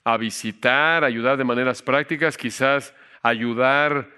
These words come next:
con dinero al enfermo, etcétera. Y al hacerlo, noten al final del versículo ocho, no debes hacerlo con tristeza, sino versículo ocho al final, con alegría, con gozo.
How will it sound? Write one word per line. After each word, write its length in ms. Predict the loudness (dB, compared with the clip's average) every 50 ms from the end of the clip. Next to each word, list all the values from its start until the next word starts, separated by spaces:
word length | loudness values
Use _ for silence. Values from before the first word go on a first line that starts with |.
| _ _ _
con 180 | -8 -6 -2 -2
dinero 300 | 0 0 2 2 2 2
al 80 | 0
enfermo, 480 | 0 -4 -4 -2 0 0 0 0 -2 -4
etcétera. 680 | -4 -4 -2 -2 -2 0 0 0 2 2 0 0 -4 -8 -16 _ _ _ _ _ _ _
Y 60 | 0 0
al 100 | 2 2
hacerlo, 400 | 0 0 0 0 0 0 0 0
noten 480 | 0 -2 -2 -2 -2 -2 -2 -2 -4 -6
al 100 | -6 -6
final 280 | -4 -2 -2 0 0
del 120 | 0 -2 -2
versículo 520 | -4 -4 -4 -6 -6 -4 -4 -2 0 0
ocho, 340 | -2 -2 -2 -2 -2 -2 -4 -6 -14 -20 -20 -14 -4
no 180 | 0 2 2
debes 220 | 4 2 2 0 0
hacerlo 360 | -2 0 0 0 0 0 0
con 220 | 0 -2 -2 -2
tristeza, 640 | -2 -2 -4 -4 -4 -2 0 0 0 0 0 -2 -2
sino 400 | -2 -2 -2 -2 -2 0 0 0
versículo 540 | -2 -2 -2 -4 -6 -4 -4 -2 0 0 0
ocho 180 | -2 -2 -2 -4
al 80 | -4
final, 400 | -4 -4 -2 0 0 0 0 -2
con 300 | -4 -4 -4 -2 0 0
alegría, 1040 | 0 0 0 -2 -2 -4 -4 -2 -2 -2 -2 -2 -2 -4 -6 -6 -4 -4 -4 -4 -6
con 300 | -8 -8 -8 -8 -6 -6
gozo. 420 | -4 -2 -2 -4 -4 -6 -10 -14